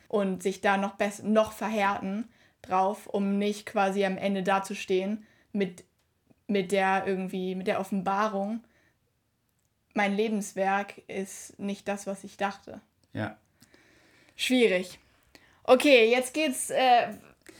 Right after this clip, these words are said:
Speaker 2: Ja, es ist nicht so schwierig. Es ist alles eigentlich viel komplexer, als du denkst.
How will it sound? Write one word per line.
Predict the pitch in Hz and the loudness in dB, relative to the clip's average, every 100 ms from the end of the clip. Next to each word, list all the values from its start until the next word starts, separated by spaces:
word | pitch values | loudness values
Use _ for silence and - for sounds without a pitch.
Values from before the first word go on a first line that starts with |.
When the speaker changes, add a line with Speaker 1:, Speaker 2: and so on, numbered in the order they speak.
| - - | -20 -6
Speaker 2:
Ja, | 120 139 | 2 2
es | 135 131 | 2 0
ist | 180 | 0
nicht | 151 | 0
so | 131 | -2
schwierig. | 123 139 120 - | -2 -2 -2 -4
Es | 123 | -6
ist | 147 - - | -6 -10 -6
alles | 135 147 - | -4 -4 -4
eigentlich | - 135 131 120 | -2 -2 -2 -6
viel | 135 | -8
komplexer, | - 110 110 - 131 - 82 80 | -8 -10 -8 -8 -8 -8 -10 -10
als | 101 101 - | -10 -12 -12
du | 107 | -10
denkst. | 95 90 | -8 -4